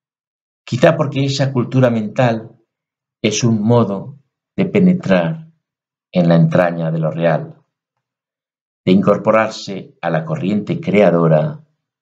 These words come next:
de la naturaleza, de inscribir lo sagrado en lo profano, en el día a día,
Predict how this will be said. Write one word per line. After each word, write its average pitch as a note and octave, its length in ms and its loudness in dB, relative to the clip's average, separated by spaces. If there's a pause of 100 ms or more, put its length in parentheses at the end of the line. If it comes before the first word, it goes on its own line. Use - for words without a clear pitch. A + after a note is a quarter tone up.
de F2+ 140 0
la E2+ 160 2
naturaleza, D2+ 760 -2 (800)
de F#2 80 4
inscribir G2+ 800 2 (380)
lo C3 140 2
sagrado F2+ 760 0 (600)
en F2+ 140 0
lo E2+ 100 0
profano, - 640 -4 (920)
en F2+ 160 2
el E2+ 160 0
día G#2 220 4
a F2+ 40 2
día, F2+ 400 -4